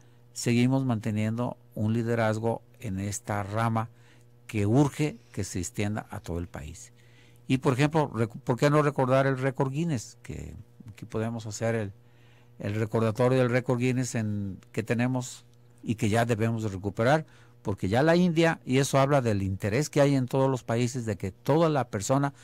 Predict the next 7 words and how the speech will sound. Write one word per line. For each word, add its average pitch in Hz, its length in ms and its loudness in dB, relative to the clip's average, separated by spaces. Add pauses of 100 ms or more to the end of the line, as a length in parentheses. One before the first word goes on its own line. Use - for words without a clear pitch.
(260)
se - 420 0
haga 135 220 2
un 131 200 2
primer 117 360 0
respondiente. 104 760 -4 (400)
Por 107 160 0
ejemplo, 135 500 2